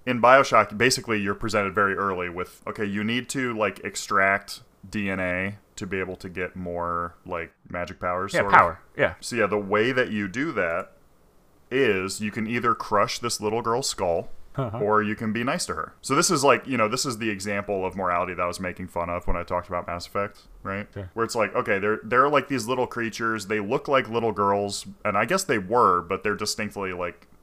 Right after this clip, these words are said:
Speaker 1: evil alien monsters now.
Speaker 2: Yep, that live underwater.
Speaker 1: Right. In, uh, BioShock two, you get a really cool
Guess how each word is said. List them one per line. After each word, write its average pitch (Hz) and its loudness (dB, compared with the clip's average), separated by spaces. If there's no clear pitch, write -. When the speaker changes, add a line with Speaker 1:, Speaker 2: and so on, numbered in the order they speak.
Speaker 1:
evil 95 -4
alien 92 -4
monsters 98 -4
now. 110 -2
Speaker 2:
Yep, 120 -6
that 110 2
live 104 -2
underwater. 98 -2
Speaker 1:
Right. 90 -2
In, 107 0
uh, 95 0
BioShock 92 -2
two, 98 -8
you 98 -8
get 92 -8
a 90 -6
really 87 -8
cool 87 -8